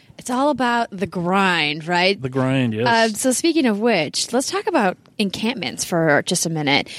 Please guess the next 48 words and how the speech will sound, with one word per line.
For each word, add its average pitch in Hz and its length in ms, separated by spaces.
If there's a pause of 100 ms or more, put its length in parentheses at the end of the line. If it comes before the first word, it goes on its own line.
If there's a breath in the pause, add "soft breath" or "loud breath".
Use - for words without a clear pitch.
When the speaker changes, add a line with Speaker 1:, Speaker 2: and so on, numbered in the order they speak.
(220 loud breath)
Speaker 1:
So 240 220
one 247 160
of 311 60
the 320 60
first 285 240
camps 247 240
that 247 60
we 233 60
get 220 140
to 214 80
see 185 280
is 170 140
Copeland's 190 420
camp, 156 440
and 165 80
we 160 80
get 165 160
to - 60
see 160 120
the - 80
mechanic, 220 540
the 175 80
merchant, 175 500
bounties, 170 600
the - 80
kitchen. 180 540
So 180 120
clearly 262 480
a 196 80
lot 185 320
of, 175 240 (320 loud breath)
uh, 175 180 (400)
boxes 190 420
that 175 60
you 185 60
have 170 80
to - 80
check - 260
by 175 100
going 170 280
out 160 80
and 165 80
doing 165 200
activities 165 540
in 165 80
the 160 160
open 165 320
world. 175 420